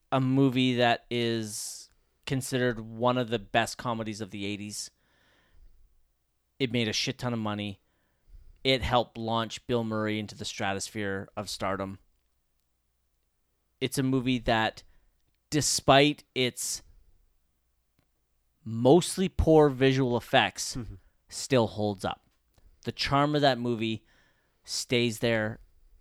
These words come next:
Speaker 1: On the last rewatch, which we did for the podcast, it's the f-,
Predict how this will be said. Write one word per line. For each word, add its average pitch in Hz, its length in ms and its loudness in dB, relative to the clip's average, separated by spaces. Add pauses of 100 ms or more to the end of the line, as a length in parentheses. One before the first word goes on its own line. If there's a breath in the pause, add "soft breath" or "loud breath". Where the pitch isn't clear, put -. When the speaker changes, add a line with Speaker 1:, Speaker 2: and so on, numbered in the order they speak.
(840)
Speaker 1:
On 143 200 6
the 131 80 2
last 127 460 4
rewatch, 147 420 2
which - 160 -10
we 123 80 -4
did 107 240 -4
for 127 300 0
the 120 80 -2
podcast, - 920 -2 (1120)
it's 110 180 -6
the 123 80 -6
f-, - 320 -14